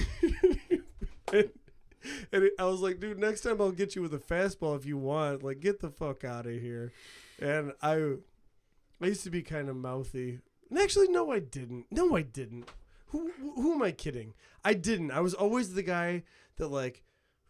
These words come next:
gave credit to, w-, so, w-, like, uh, after winning regionals or re-, winning sectionals, and if I was pitching,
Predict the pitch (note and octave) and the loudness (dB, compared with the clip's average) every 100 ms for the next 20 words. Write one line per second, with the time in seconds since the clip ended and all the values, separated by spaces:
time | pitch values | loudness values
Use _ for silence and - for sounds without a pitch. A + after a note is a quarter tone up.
0 | _ C#3 C#3+ E3 E3 - - D#3+ D#3+ D3+ | _ -8 -2 -2 -4 -8 -6 -4 -4 -6
1 | - - D#3 C#3 C3 B2+ B2+ B2 _ _ | -10 -8 -2 0 0 0 -2 -8 _ _
2 | _ _ _ _ _ _ _ _ _ _ | _ _ _ _ _ _ _ _ _ _
3 | _ _ _ _ _ - C#4 _ - A3 | _ _ _ _ _ -20 -20 _ -16 -14
4 | G#3+ - _ E3+ - G#3 F#3+ F#3 F#3 F3 | -14 -18 _ -4 0 2 0 0 -4 -4
5 | E3 E3 D3 E3 E3+ G3 F3+ E3 - _ | -4 -4 -4 -4 -2 -2 -2 -4 -10 _
6 | _ - D3 F#3+ F#3 F3+ C#3+ F3 F#3+ E3 | _ -4 0 2 2 0 0 -4 -4 -6
7 | E3+ D3+ C#3+ B2+ C#3+ C3+ B2+ E3 F3+ E3+ | -4 -4 -6 -6 -8 -8 -6 -6 -6 -10
8 | C#3+ E3 F3+ E3 - F#3 - E3 D#3 C#3 | -4 -2 0 -2 -6 -8 -6 -6 -4 -4
9 | C3 - - - D3+ D#3+ E3 E3 - F#3 | -6 -16 -20 -8 -4 -2 -2 -2 0 0
10 | F3+ D3+ C#3+ | 0 -4 -6